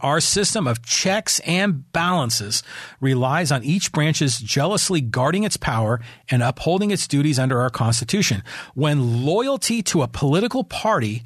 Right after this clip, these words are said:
or to an individual loyalty, um, or to an individual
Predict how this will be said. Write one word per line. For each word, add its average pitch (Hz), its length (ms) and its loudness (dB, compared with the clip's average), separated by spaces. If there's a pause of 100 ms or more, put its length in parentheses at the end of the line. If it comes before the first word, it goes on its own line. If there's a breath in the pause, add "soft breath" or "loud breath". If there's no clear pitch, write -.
(500 loud breath)
or 233 220 2
to - 220 0
an 202 60 2
individual 214 840 0
loyalty, 160 540 0
um, 135 320 0 (180 loud breath)
or 190 140 0
to 226 200 0
an 190 80 2
individual 175 680 0